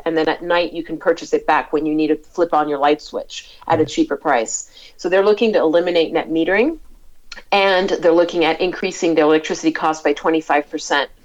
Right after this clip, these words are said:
Speaker 1: um, starting next year. So because of that, we're sort of doing, doing this rush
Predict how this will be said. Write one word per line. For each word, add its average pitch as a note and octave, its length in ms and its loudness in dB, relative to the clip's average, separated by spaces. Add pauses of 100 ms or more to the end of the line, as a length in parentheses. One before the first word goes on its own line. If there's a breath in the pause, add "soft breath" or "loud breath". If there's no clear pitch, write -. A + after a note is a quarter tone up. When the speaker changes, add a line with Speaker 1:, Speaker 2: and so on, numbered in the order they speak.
Speaker 1:
um, D3 280 -4
starting D3 320 2
next - 280 -6
year. B2+ 240 2 (360 loud breath)
So F3 240 0
because G3 400 0
of F#3+ 80 2
that, F3 200 4
we're E3+ 100 0
sort E3+ 200 0
of E3+ 120 2
doing, E3 180 -4
doing E3+ 260 0
this D#3+ 220 0
rush F3 600 -2